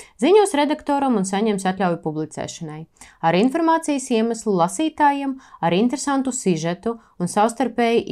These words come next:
izdevīgumu visiem dalībniekiem. Tas ir ideāls, par kuru pagaidām var tikai sapņot. Sveicināti! Mani sauc Olga Kazaka, partnere komunikācijas aģentūra A V Olsen Partners. Mēs turpinam mūsu Olsen Up to Date, kur mēs stāstam par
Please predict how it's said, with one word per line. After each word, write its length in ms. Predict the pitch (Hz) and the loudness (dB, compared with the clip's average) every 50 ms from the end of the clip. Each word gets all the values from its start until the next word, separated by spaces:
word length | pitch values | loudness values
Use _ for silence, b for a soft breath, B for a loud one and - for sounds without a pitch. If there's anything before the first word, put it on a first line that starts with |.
| 175 | -4
izdevīgumu 580 | 175 170 185 175 180 190 190 190 185 185 180 175 151 | -4 -2 -4 -2 0 0 0 0 0 0 0 -2 -4
visiem 420 | 156 156 - - 170 160 160 160 165 | -6 -8 -8 -6 -4 -4 -4 -2 0
dalībniekiem. 800 | 160 156 147 143 - - 147 143 135 - - - - - 143 - B B B B B - | 0 0 -2 -4 -6 -8 -10 -12 -12 -12 -12 -12 -10 -10 -10 -12 B B B B B -2
Tas 160 | 285 320 - | -2 0 2
ir 140 | 370 330 320 | 2 2 2
ideāls, 500 | 294 294 294 285 269 269 277 269 - - _ _ _ | 2 2 4 6 6 4 4 0 -6 -14 _ _ _
par 160 | 175 165 - | -4 -4 -4
kuru 160 | - 160 156 - | -4 -6 -4 2
pagaidām 560 | - 202 226 247 226 208 190 196 196 190 185 | 2 2 4 4 2 2 2 0 -2 -2 -2
var 160 | 160 156 - | -4 -6 -6
tikai 320 | - - - - 160 151 | -8 -12 -10 -8 -10 -10
sapņot. 640 | 151 - - 156 - - - 160 - - - - _ _ _ _ _ B B B B B B B B B B _ | -10 -10 -12 -12 -12 -12 -14 -16 -14 -16 -18 -20 _ _ _ _ _ B B B B B B B B B B _
Sveicināti! 680 | - 185 185 180 180 - 175 156 156 - - - 196 202 190 - _ _ - | -2 0 0 0 0 -2 -4 -4 -4 -4 -6 -6 -6 -8 -8 -10 _ _ -4
Mani 160 | 190 196 208 | -2 0 0
sauc 320 | 196 190 202 180 170 170 - 196 | 0 0 2 2 2 2 2 2
Olga 220 | 185 180 175 170 - | 2 2 0 -2 0
Kazaka, 400 | - 190 233 254 320 320 - 277 262 - | 2 2 2 2 0 0 -2 -6 0 2
partnere 380 | 185 180 180 - 175 156 165 - | 2 2 2 0 -4 -4 -2 -4
komunikācijas 600 | 180 175 170 160 - 165 156 156 - 160 160 - - 165 | -2 -2 -2 -2 -2 -4 -6 -4 -4 -6 -6 -4 -6 -4
aģentūra 480 | 160 160 156 147 - 156 156 156 151 160 | -4 -4 -6 -6 -6 -4 0 2 2 2
A 60 | 165 | 2
V 80 | 160 160 156 170 | 0 -2 -2 -2
Olsen 300 | 165 - 175 156 156 147 | -4 -4 -6 -6 -6 -2
Partners. 540 | - 208 247 320 320 - 233 214 214 - - B B B B B B 190 | 2 4 4 4 4 0 -2 -2 -2 -4 -10 B B B B B B -2
Mēs 160 | 190 190 190 - | -2 0 0 0
turpinam 420 | 208 214 220 220 202 180 165 156 | 0 0 2 0 0 0 0 0
mūsu 320 | 165 165 175 190 190 190 180 | -2 -2 -2 -4 -2 -2 0
Olsen 320 | 180 190 190 190 190 - | 0 0 -2 -2 -4 -4
Up 160 | 180 180 180 - - | -4 -4 -6 -6 -6
to 80 | 170 160 | -2 0
Date, 480 | 185 220 285 320 262 226 - - - _ - | 2 2 2 2 0 -2 -4 -10 -20 _ -6
kur 80 | 180 | -4
mēs 300 | 165 165 156 175 - - - | -4 -4 -6 -6 -8 -10 0
stāstam 560 | - 220 226 254 254 233 226 - - 185 175 | 2 4 6 6 6 4 0 -2 -4 -6 -4
par 160 | - 175 165 | -4 -6 -8